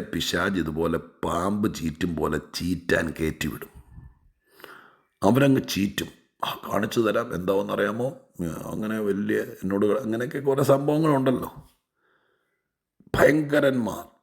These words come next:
അവരങ്ങ് ചീറ്റുമ്പോഴേക്കും അത് കൊടുങ്കാറ്റ് പോലെ നമുക്കങ്ങ് തോന്നുക. "അയ്യോ, അവരങ്ങനെ പറഞ്ഞു, ഇവരിങ്ങനെ നോക്കി, അവരെന്താ ചെയ്തതെന്ന് അറിയില്ല."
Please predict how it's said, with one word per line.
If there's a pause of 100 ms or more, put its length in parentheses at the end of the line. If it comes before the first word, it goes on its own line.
അവരങ്ങ് (160)
ചീറ്റുമ്പോഴേക്കും (1500)
അത് (100)
കൊടുങ്കാറ്റ്
പോലെ
നമുക്കങ്ങ്
തോന്നുക. (1080)
"അയ്യോ,
അവരങ്ങനെ
പറഞ്ഞു, (600)
ഇവരിങ്ങനെ
നോക്കി, (960)
അവരെന്താ
ചെയ്തതെന്ന്
അറിയില്ല."